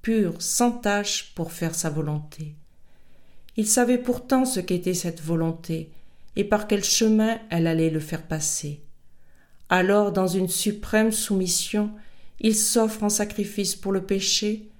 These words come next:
et prend sur lui le châtiment que nous méritions.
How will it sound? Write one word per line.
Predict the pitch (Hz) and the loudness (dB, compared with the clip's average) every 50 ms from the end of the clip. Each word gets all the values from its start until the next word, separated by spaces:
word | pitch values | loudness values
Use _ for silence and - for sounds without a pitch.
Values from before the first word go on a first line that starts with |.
| - - - - - - - | -20 -18 -18 -18 -8 -2 -2
et | 185 185 | -2 -2
prend | 185 - - - 208 214 | -2 -6 -4 0 2 4
sur | 214 214 - 226 196 | 4 4 2 0 2
lui | 196 185 190 180 | 2 2 2 2
le | 165 170 | 2 2
châtiment | 170 - - - 185 175 - - 180 180 170 160 156 151 | 2 2 2 2 0 -4 -6 -4 -2 -2 0 -2 -2 -4
que | - 180 | -4 -2
nous | 175 170 156 | -2 -2 0
méritions. | 156 156 165 175 160 165 - - - 160 147 147 147 | -2 -2 -2 -2 -4 -4 -4 -6 -6 -4 -4 -6 -6